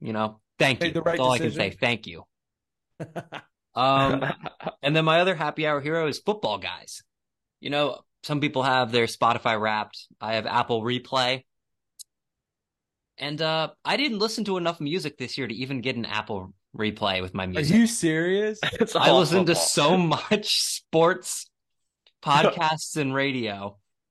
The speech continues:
Speaker 1: that I didn't even make it to ten percent of the music.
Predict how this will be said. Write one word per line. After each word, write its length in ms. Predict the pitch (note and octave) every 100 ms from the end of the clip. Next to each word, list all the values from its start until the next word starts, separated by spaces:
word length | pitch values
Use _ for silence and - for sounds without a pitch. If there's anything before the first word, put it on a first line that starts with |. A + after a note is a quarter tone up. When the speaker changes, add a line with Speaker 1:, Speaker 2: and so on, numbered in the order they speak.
| _ _ - -
Speaker 1:
that 300 | B2 C#3+ -
I 240 | B2+ D3+ E3
didn't 300 | D3 D#3+ D#3
even 260 | C#3+ C#3+
make 220 | C#3 C#3
it 180 | C#3+ -
to 140 | C#3 B2+
ten 340 | - C#3+ C#3+
percent 420 | C#3+ B2+ C3+ A#2+
of 140 | A2 G2+
the 80 |
music. 400 | A2 A2 G2+ G2+